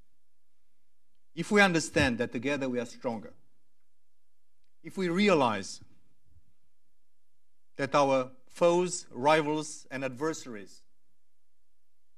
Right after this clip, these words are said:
will not hesitate to amplify and to create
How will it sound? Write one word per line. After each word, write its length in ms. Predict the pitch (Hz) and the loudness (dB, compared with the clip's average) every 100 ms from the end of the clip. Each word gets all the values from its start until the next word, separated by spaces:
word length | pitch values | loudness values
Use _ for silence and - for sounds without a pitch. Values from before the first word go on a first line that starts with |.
| - - - - - - - - - - - - - - - | -16 -16 -16 -16 -16 -16 -16 -16 -16 -16 -16 -16 -16 -16 -10
will 100 | 151 | 0
not 160 | 156 175 | 4 8
hesitate 560 | - 175 147 113 87 - - - - - - - - | 8 6 -10 -14 -16 -16 -16 -16 -16 -16 -16 -16 -14
to 80 | 139 | -10
amplify 560 | 180 160 131 - 104 90 - - - - - - - - - - - - - - - - - - 131 | -10 -8 -10 -10 -12 -12 -16 -16 -16 -16 -16 -16 -16 -16 -16 -16 -16 -16 -16 -16 -16 -16 -16 -16 -12
and 100 | 127 | -10
to 80 | 147 | -6
create 400 | 151 160 165 | 0 0 0